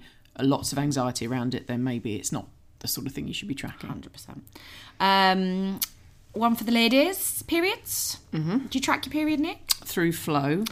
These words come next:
Speaker 1: yeah, I do.
Speaker 2: Yes.
Speaker 1: Um, mainly because I, uh, you know, identifying that I'm coming into,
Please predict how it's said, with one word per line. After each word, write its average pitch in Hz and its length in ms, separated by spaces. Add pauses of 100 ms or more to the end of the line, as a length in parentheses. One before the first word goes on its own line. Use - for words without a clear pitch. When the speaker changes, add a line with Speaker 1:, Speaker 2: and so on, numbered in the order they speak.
Speaker 1:
yeah, 175 300 (260)
I 170 80
do. 151 140
Speaker 2:
Yes. 165 340
Speaker 1:
Um, 156 540
mainly 214 480
because 147 1040
I, 143 420 (500)
uh, 117 40
you 127 160
know, 98 80
identifying 135 640
that 131 100
I'm 127 220
coming 131 320
into, 123 560